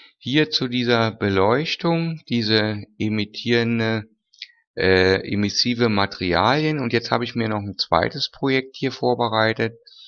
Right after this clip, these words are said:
Und zwar gehe ich mal hier in meinen benutzerdefinierten, ähm, Szenen, die ich hier so vorbereitet habe.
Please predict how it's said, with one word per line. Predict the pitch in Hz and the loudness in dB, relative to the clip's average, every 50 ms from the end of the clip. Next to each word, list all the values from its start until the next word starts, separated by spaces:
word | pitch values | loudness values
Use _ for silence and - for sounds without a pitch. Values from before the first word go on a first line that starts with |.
| - - _ _ | -20 -20 _ _
Und | - 98 98 - | -6 -6 -4 -4
zwar | - - 98 95 95 98 98 | -4 -2 0 0 0 -2 -4
gehe | 98 98 101 | -4 -6 -6
ich | 101 95 - - | -6 -6 -8 -6
mal | - 92 90 90 87 | -6 -4 -4 -4 -4
hier | 85 82 90 95 104 107 104 104 104 104 _ _ _ - - _ _ _ _ _ _ _ | -6 -8 -10 -6 -4 -4 -2 -4 -6 -8 _ _ _ -20 -20 _ _ _ _ _ _ _
in | - - 92 92 90 | -6 -4 -4 -2 -2
meinen | 87 85 85 85 87 87 85 82 | -2 -2 -2 -2 -2 -4 -6 -6
benutzerdefinierten, | - 90 85 90 101 98 - - - 107 98 92 98 95 95 98 98 92 90 87 90 92 92 92 90 - 92 90 90 87 87 87 87 82 80 - _ _ _ _ _ _ _ _ _ _ _ _ _ _ _ _ _ _ _ _ _ _ _ _ _ _ - - - - _ _ _ _ _ _ _ _ _ _ _ _ _ _ _ _ _ | -6 -6 -4 -4 -4 -4 -4 -4 -2 -2 -2 -2 -4 -6 -4 -6 -6 -4 -4 -4 -2 -2 -2 -4 -4 -6 -6 -6 -4 -4 -4 -4 -6 -8 -10 -14 _ _ _ _ _ _ _ _ _ _ _ _ _ _ _ _ _ _ _ _ _ _ _ _ _ _ -2 -2 -2 -4 _ _ _ _ _ _ _ _ _ _ _ _ _ _ _ _ _
ähm, | - 80 80 82 80 80 78 78 76 76 76 76 76 73 76 73 73 73 _ _ _ _ _ _ _ _ _ _ _ _ _ _ | -4 -2 0 0 0 0 -2 -2 -4 -6 -8 -8 -8 -10 -10 -12 -14 -18 _ _ _ _ _ _ _ _ _ _ _ _ _ _
Szenen, | - - - - 123 120 131 147 147 139 | -6 -4 -2 0 2 2 2 0 -2 -4
die | 127 127 | -6 -8
ich | 123 117 - | -8 -6 -2
hier | - 120 113 | -2 -2 -2
so | 104 101 | -2 -6
vorbereitet | - - - 113 113 113 117 107 104 104 104 104 107 101 - | -8 -6 -4 -2 -2 -2 -2 0 0 0 0 -2 -4 -8 -6
habe. | 104 95 95 92 92 95 92 92 90 | -4 -2 -2 -2 -2 -2 -4 -4 -6